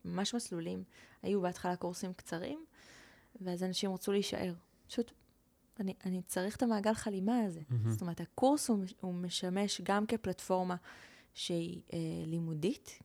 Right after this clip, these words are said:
Speaker 1: גם כפלטפורמה של היזכרות, וגם כאיזושהי פעימה, שפתאום פעם בשבוע יש איפה ל-, לבוא ולהניח את עצמי. זאת אומרת, הם לא מוגדרים כהכשרה.
Speaker 2: מהמם.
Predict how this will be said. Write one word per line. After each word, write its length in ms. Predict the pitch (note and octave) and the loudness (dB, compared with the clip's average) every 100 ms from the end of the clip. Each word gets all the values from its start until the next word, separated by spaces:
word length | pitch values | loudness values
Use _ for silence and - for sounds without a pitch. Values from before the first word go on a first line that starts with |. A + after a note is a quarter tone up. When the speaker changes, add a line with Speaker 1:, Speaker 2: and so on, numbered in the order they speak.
| G#3 | -4
Speaker 1:
גם 220 | F#3 F#3 | -4 -2
כפלטפורמה 540 | G3 F#3 - - F3+ | -4 -6 -6 -2 -2
של 160 | F#3 F3 | -2 -2
היזכרות, 640 | E3 E3 D#3 G3 A#3+ E4 | -2 -2 -6 -2 -2 0
וגם 300 | F#3+ F3 G3+ | 0 2 2
כאיזושהי 520 | B3 G#3 G#3+ C4+ - F#3 | 2 2 2 2 2 0
פעימה, 360 | - E3+ E3 A3 D#4 - - - - - - - _ - _ - - - | 2 0 2 0 -2 -10 -20 -20 -20 -20 -20 -20 _ -20 _ -20 -20 -10
שפתאום 440 | - F3+ E3 G#3 G#3+ | -4 -2 2 4 8
פעם 200 | A3+ A3+ | 8 8
בשבוע 460 | A3+ - F#3 B3+ | 6 4 6 6
יש 220 | A3 G3+ - | 6 2 0
איפה 220 | G3+ G#3 | 2 2
ל-, 140 | F#3 F3+ | 2 0
לבוא 300 | - F3+ F3 G#3+ | -4 0 2 4
ולהניח 580 | A3 F#3 F3 F#3+ G#3 | 4 2 0 0 0
את 120 | F3 - | -2 -6
עצמי. 380 | - - F#3+ E3 - _ _ - - - _ | -2 0 2 0 -4 _ _ -20 -20 -20 _
זאת 180 | - E3 | -12 -6
אומרת, 240 | F3 E3+ E3+ | -2 0 0
הם 120 | F3 | 8
לא 120 | A3+ | 10
מוגדרים 600 | D4 C4+ G#3+ G3+ G#3 G3+ G3+ | 10 10 8 8 8 2 2
כהכשרה. 540 | F3 - - D#3 D3+ C#4+ _ _ _ - | -2 -2 -2 -2 -2 -6 _ _ _ -4
Speaker 2:
מהמם. 280 | A#2 A#2 | -4 -4